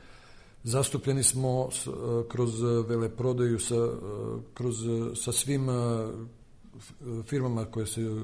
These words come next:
iz domena iz-, izdavačke delatnosti,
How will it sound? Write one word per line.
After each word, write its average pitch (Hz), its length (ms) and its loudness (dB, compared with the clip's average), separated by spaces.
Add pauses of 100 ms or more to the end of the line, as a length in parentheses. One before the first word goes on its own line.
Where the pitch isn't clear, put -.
(400)
iz 107 360 -6
domena 110 640 0
iz-, 104 140 -6 (140)
izdavačke 104 520 -4
delatnosti, 117 1000 0